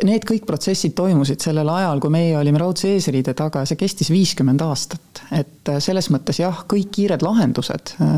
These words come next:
tõenäoliselt tähendaksid seda, et lääs peab järele andma. Aga, aga seda, noh, ma arvan, et täna ei saagi juhtuda, sest et ukrainlased ju ei anna järele, nad võitlevad. Ja see on paradoksaalne, et nad võitlevad muidugi meie kõigi vabaduse eest, aga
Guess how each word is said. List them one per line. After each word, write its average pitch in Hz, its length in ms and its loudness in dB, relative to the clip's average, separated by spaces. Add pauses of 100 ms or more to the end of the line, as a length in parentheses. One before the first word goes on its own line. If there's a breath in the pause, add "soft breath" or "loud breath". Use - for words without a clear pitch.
(100)
tõenäoliselt 151 500 0
tähendaksid 147 480 0
seda, 147 240 -2
et - 80 -4
lääs 202 240 0
peab - 240 -6
järele 135 240 -4
andma. 151 380 0 (500 loud breath)
Aga, 143 380 -2 (500)
aga 147 220 -2 (680 loud breath)
seda, 160 280 -2 (640)
noh, 156 140 4 (100)
ma 151 80 4
arvan, 151 240 2
et 135 160 -4
täna 165 240 0 (140)
ei 139 100 0
saagi 175 320 0
juhtuda, 160 320 -2
sest 135 240 -2
et 156 160 -4
ukrainlased 156 640 0
ju 143 160 2
ei 135 80 0
anna 170 240 2
järele, 147 400 0
nad 143 160 0
võitlevad. 208 560 -2 (440 loud breath)
Ja 139 60 -2
see 160 120 2
on 156 80 0
paradoksaalne, 180 640 0
et 135 80 2
nad 127 80 -4
võitlevad 143 400 -2
muidugi 185 400 2
meie 135 240 2
kõigi 180 240 0
vabaduse 165 480 -2
eest, - 380 -8 (420 loud breath)
aga 139 220 -2